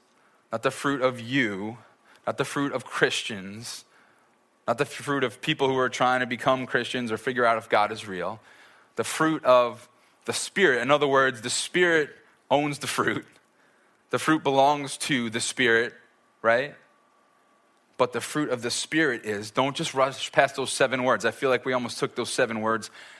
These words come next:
out of the Bible. It's just like, okay, here are the things we wanna get to, love and joy and all those great things. But the fruit of the who? Of the Spirit. That's who I've gotta be in touch with.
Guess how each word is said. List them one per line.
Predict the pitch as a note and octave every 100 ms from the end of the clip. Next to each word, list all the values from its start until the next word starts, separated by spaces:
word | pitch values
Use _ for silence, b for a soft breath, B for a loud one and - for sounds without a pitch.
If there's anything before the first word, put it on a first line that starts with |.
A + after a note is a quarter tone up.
| B
out | A#2 A2+
of |
the | A2
Bible. | A#2 A#2+ A2+ F#2+
It's | F#2+
just | A2+
like, | A2+
okay, | C3 C#3+
here | C3+
are | D#3+
the | D3+
things | D#3+ C#3+
we |
wanna | D3 C#3
get | C3+ C3
to, | C3
love | C3 C3+
and | C3+
joy | C3+
and | B2+
all | B2+
those | B2+ A2+
great | B2 A#2
things. | A#2+ G#2 B B B B B _
But | G#2+
the | A2
fruit | - - D#3 D3 C#3+ -
of | B2 G#2+
the | A2
who? | - C#3+ E3+
Of | A#2+ G2
the | G2
Spirit. | - - A#2+ F2 - - _ _ _ _ _ _ _ _
That's | A2+ A2+ -
who | B2
I've | G#2
gotta | G2 G2 G2+
be | G2
in | F#2+ G2
touch | B2+ B2 -
with. | - - -